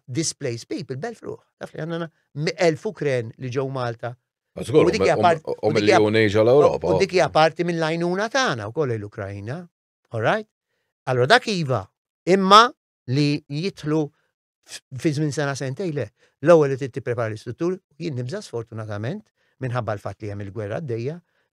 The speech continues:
Speaker 1: li, eh, se jkun diffiċli li toqgħod inti taħseb fl-istrutturi ekonomiċi meta qed
Speaker 2: Mm.
Speaker 1: jibbombardja kull kif kull mem at the same time.
Speaker 2: Eh, issa, em, <clears throat> l-aħħar forsi issue li nistgħu naqbdu, eh,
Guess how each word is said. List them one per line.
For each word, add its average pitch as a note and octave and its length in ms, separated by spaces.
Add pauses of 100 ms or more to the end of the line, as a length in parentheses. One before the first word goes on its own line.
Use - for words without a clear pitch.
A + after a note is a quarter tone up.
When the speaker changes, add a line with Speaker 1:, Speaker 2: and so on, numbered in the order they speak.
Speaker 1:
li, C3+ 80 (100)
eh, A#2 260
se A2 140
jkun A2+ 160
diffiċli G#2+ 380
li G#2+ 100
toqgħod A#2 320
inti G#2+ 160
taħseb - 280
fl-istrutturi B2 600
ekonomiċi G#2 580 (280)
meta A2 280
qed - 380
Speaker 2:
Mm. - 100
Speaker 1:
jibbombardja A#2+ 460
kull A2 140
kif A2 200 (240)
kull G2 140
mem G2 180
at G2 80
the G2 80
same G2+ 220
time. G#2 240 (720)
Speaker 2:
Eh, F#2+ 320
issa, G#2 400
em, B2+ 380 (560)
<clears throat> B2 380
l-aħħar C3 520
forsi G2 340
issue E3+ 240
li G#2 140
nistgħu F#2+ 360
naqbdu, C3+ 360 (180)
eh, C3 300